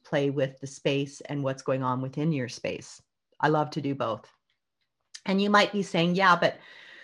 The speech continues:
you're there and I'm here. And how are you going to be able to tell me what's going on in my space?" Well,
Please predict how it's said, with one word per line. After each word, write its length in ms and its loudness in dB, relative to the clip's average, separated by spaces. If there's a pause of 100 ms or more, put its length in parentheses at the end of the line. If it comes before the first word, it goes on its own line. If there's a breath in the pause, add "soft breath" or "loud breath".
(460 loud breath)
you're 440 8
there 580 6
and 220 0
I'm 280 6
here. 520 -4 (460)
And 520 0
how 400 2
are 60 6
you 420 4
going 300 4
to 120 -6
be 120 2
able 180 2
to 160 -8
tell 260 -2
me 200 0
what's 180 0
going 220 2
on 120 0
in 80 -4
my 140 -4
space?" 500 -4 (120)
Well, 420 6